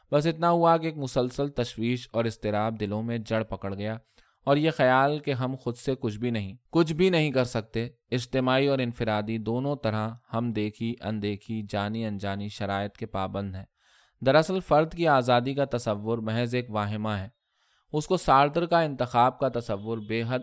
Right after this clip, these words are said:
الجھاتا۔ وہ اکثر چلتے چلتے رک جاتی۔ انسان ہر قدم پر انتخاب کرتا ہے، مگر وہ انتخاب ہی دراصل پہلے سے طے شدہ ہے، اس نے حسن کو بتایا۔ نہیں، وہ طے شدہ نہیں ہے، اس لیے کہ مستقبل ایک خلا ہے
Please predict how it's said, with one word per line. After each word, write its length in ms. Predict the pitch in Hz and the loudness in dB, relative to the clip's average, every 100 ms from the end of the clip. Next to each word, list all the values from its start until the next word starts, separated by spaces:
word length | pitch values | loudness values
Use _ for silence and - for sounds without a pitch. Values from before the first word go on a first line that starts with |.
| - | -6
الجھاتا۔ 540 | 107 98 104 92 95 95 _ _ - | -6 -4 -6 -6 -8 -14 _ _ -2
وہ 80 | 127 | 0
اکثر 320 | 127 - 143 | 0 -2 -2
چلتے 340 | 139 113 123 | -2 -4 -4
چلتے 340 | 120 117 123 123 | -6 -6 -4 -4
رک 200 | 107 104 | -4 -4
جاتی۔ 360 | 98 95 95 - _ _ _ - | -6 -6 -12 -14 _ _ _ -4
انسان 540 | 135 147 - 139 143 | -2 0 4 4 4
ہر 160 | 139 135 | 0 0
قدم 340 | 127 120 120 | 0 0 0
پر 120 | 120 120 | 0 -2
انتخاب 520 | 107 107 - 104 - | -2 -4 0 0 0
کرتا 340 | 92 - 95 | -8 -6 -10
ہے، 100 | 98 - _ _ _ - | -10 -16 _ _ _ 0
مگر 260 | 139 160 | 4 4
وہ 100 | 165 | 4
انتخاب 520 | 165 151 143 143 151 | 0 0 2 6 6
ہی 80 | 170 | 4
دراصل 380 | 151 139 139 151 | 2 0 0 -4
پہلے 320 | 135 117 127 | 0 0 0
سے 120 | 131 | -2
طے 200 | 131 113 | -2 -4
شدہ 240 | 110 107 107 | -2 -2 -2
ہے، 200 | 104 95 - | -2 -6 -10
اس 220 | - 117 | -10 -6
نے 140 | 131 113 | -2 -2
حسن 240 | - 117 | -2 -4
کو 120 | 113 | -4
بتایا۔ 420 | 101 98 98 95 101 _ _ _ _ 123 | -6 -4 -4 -6 -12 _ _ _ _ 0
نہیں، 340 | 131 160 165 | 2 2 2
وہ 120 | 156 | 0
طے 200 | 143 135 | 2 0
شدہ 280 | 123 131 131 | 0 -2 0
نہیں 300 | 123 120 110 | 0 -2 -4
ہے، 80 | 98 - | -6 -12
اس 240 | - 135 143 | -6 -4 -2
لیے 160 | 147 | -2
کہ 80 | 143 | -2
مستقبل 580 | 131 123 - 113 110 131 | -4 -4 -2 -2 -2 -2
ایک 140 | 131 | -2
خلا 340 | - 107 107 | -2 -2 0
ہے 100 | 104 | 0